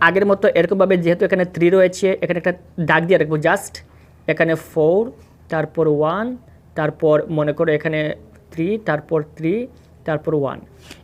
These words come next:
এখন তুমি আবার চেক করবে, দেখো এখানে কিন্তু থ্রি ঠিক আছে, ফোর এখানে ঠিক আছে, এখানে ওয়ান ঠিক আছে। এখানে থ্রির পরিবর্তে কিন্তু আমি ফোরে দাগ দিয়ে দিচ্ছি ভুলে। সাপোজ মনে করো ভুলে এখানে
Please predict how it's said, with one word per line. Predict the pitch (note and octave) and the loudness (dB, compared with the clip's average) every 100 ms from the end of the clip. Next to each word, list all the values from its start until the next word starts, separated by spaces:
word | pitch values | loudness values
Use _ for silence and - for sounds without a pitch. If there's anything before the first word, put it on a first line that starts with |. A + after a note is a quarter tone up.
| - - | -20 -2
এখন | F#3+ B3+ | 0 2
তুমি | A#3 B3 G#3+ | -2 0 2
আবার | F#3 F#3 | 2 2
চেক | F#3 D#3 | -2 0
করবে, | D#3 D3 | -2 0
দেখো | E3 D#3 | 0 0
এখানে | D3+ G3 | 0 -2
কিন্তু | G3 G3 G3 G3+ | -2 -2 -4 -2
থ্রি | E3+ F#3 G#3+ - - - - | 0 0 0 -10 -20 -20 -2
ঠিক | G3 | 2
আছে, | F3+ E3+ - - - - - - | 2 0 -8 -12 -20 -20 -20 0
ফোর | F3 F#3+ G#3+ - | 4 4 2 -2
এখানে | E3+ F3 | -2 0
ঠিক | E3+ | 0
আছে, | D#3 C#3 C#3 - - - _ | 0 -2 -8 -12 -20 -20 _
এখানে | - F#3+ | -4 0
ওয়ান | F3+ F3 D#3+ | 4 2 0
ঠিক | C#3+ | -2
আছে। | C#3 - - - - - - | -4 -4 -12 -16 -20 -20 -2
এখানে | F3+ E3+ G#3+ G#3 | 0 2 0 0
থ্রির | F#3 G#3 G#3 | 2 2 4
পরিবর্তে | G#3 G3+ G3+ | 4 4 0
কিন্তু | G#3+ G#3+ | -2 0
আমি | F#3+ | 0
ফোরে | F#3 F3 E3 | 0 2 2
দাগ | F3+ D#3 D3+ | 4 2 2
দিয়ে | D3+ | -2
দিচ্ছি | D3+ E3 | -2 -6
ভুলে। | C#3 D3+ C3 - - _ _ _ _ | -2 0 0 -4 -16 _ _ _ _
সাপোজ | - D#3 F3+ | -4 -4 -2
মনে | G3+ | -2
করো | G3 | 0
ভুলে | F#3 D#3 F#3+ G3+ | 0 0 2 2
এখানে | F#3+ | 2